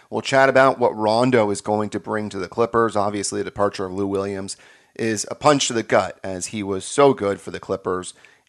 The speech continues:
and was someone that was relied upon as that sixth man of the year, and so relied upon that the Clippers would play him late in games and he would get points whenever the Clippers needed him. So sad to see him go,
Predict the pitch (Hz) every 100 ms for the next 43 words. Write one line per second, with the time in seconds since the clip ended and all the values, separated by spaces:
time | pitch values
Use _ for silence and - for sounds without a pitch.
0 | - 98 98 190 202 - 117 110 101 101
1 | 95 95 95 95 90 101 101 104 107 101
2 | - 90 85 87 92 90 90 - 107 101
3 | - 101 98 95 87 87 98 87 87 87
4 | 87 _ _ _ _ _ - - - 131
5 | 175 147 98 87 90 - 85 87 90 _
6 | _ _ 107 104 - 104 110 117 127 104
7 | 117 - 117 117 113 120 101 95 110 120
8 | 120 101 101 120 113 98 101 107 - 113
9 | 131 120 131 135 120 113 127 127 139 139
10 | 127 127 151 117 87 - 107 104 - -
11 | - - 151 175 160 151 147 131 120 113
12 | 104 92 90